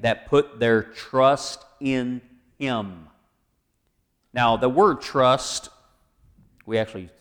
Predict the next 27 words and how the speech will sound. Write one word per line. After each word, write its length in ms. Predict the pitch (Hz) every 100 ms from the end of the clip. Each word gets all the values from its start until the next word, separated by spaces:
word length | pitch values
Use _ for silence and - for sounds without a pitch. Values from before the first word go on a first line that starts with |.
| _ _ _ _ _ _ _ _
that 160 | 110 113
was 120 | 95
mentioned 360 | 95 101 - 107
in 80 | 101
Sunday 260 | 135 123
school 240 | 101 95 90
this 200 | 92 95
morning. 340 | 90 90 87 _ _ _ _ _ _ _ _ _ -
But 140 | 120
the 60 | 127
word 280 | 185 254 -
trust 680 | - 156 117 98 - - - _ _ _ _ _ _ _ _ _ _ _
would 200 | 127 135
be 560 | 110 127 117 113 - - _ _ _ _ _ _ _ _ _ _ _ _ -
more 240 | 143 147
like 340 | 127 117 107 - - -
the 100 | 117
word 220 | 117 107
faith 600 | - 120 107 104 - -
that 140 | 110 104
we 100 | 113
would 200 | 107 101
use 280 | 104 101 -
today. 520 | 98 95 92 85 - - - _ _ _ _ _ _ _ _ _ _ _
So 600 | - 113 110 107 104 101 - _ -
that's 260 | 120 - -
twelve. 680 | - 113 107 101 98 -